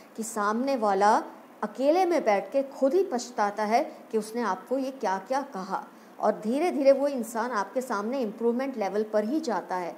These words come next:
क्योंकि आपका तरीका ही कुछ ऐसा है deal करने का कि वो इंसान आपकी इज्जत किए बिना नहीं रह सकता। आपको कभी कहना ही नहीं पड़ता कि तुम मेरी इज्जत करो, आपका attitude ही ऐसा है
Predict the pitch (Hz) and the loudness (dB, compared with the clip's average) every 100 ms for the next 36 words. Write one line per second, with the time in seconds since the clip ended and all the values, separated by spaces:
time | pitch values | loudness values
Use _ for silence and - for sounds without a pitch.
0 | - - - 180 214 196 - 233 240 180 | -16 -16 -14 -4 -2 -2 -4 -6 -4 -6
1 | 180 180 269 311 311 277 233 226 220 220 | -6 -2 0 0 -4 -6 -8 -4 -2 -2
2 | 220 208 208 196 190 190 277 - - - | -4 -6 -4 -4 -4 -2 -2 -2 -14 -10
3 | 208 208 190 185 196 220 190 - 214 220 | -6 -4 -6 -4 -4 -4 -6 -6 -8 0
4 | 262 - - 208 185 196 285 233 180 254 | 2 2 -2 -2 -2 -4 -6 -6 -6 -4
5 | 233 185 - 151 - - - - - - | -2 -4 -6 -14 -12 -14 -14 -20 -20 -20
6 | - - - 202 247 247 208 - 214 208 | -20 -20 -4 -2 -2 -2 -2 -2 -2 0
7 | 254 392 415 294 - 208 202 - 233 226 | 0 0 2 0 0 -2 -2 -6 -2 -2
8 | 220 202 208 202 170 165 - - - 190 | -2 -2 -6 -4 -6 -6 -10 -20 -6 -6
9 | 196 240 240 254 - 190 233 233 359 370 | -4 -4 -4 -4 -8 -6 -6 -2 0 2
10 | 349 233 247 277 | 2 2 0 0